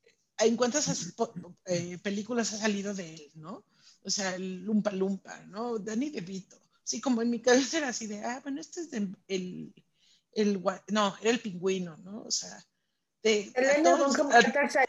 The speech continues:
Speaker 2: en casi
Speaker 1: todas,
Speaker 2: todas sus
Speaker 1: todas.
Speaker 2: películas. En, porque,
Speaker 1: Ujú.
Speaker 2: bueno, a pesar de, fueron, a, fueron pareja,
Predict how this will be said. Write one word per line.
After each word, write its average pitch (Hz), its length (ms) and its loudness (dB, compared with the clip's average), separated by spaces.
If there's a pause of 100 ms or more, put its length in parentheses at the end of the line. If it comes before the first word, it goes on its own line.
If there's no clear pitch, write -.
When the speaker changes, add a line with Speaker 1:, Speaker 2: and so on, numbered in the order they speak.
(100)
Speaker 2:
en 262 80 0
casi 247 140 4
Speaker 1:
todas, 214 380 10
Speaker 2:
todas 214 200 4
sus - 180 -14
Speaker 1:
todas. 233 200 12
Speaker 2:
películas. 175 400 4 (260)
En, 208 220 2 (200)
porque, 214 320 4
Speaker 1:
Ujú. 202 100 6
Speaker 2:
bueno, 214 200 6
a 202 100 2
pesar 220 380 4
de, 214 180 4
fueron, 240 440 2
a, 214 160 2 (200)
fueron 302 300 4
pareja, 233 380 12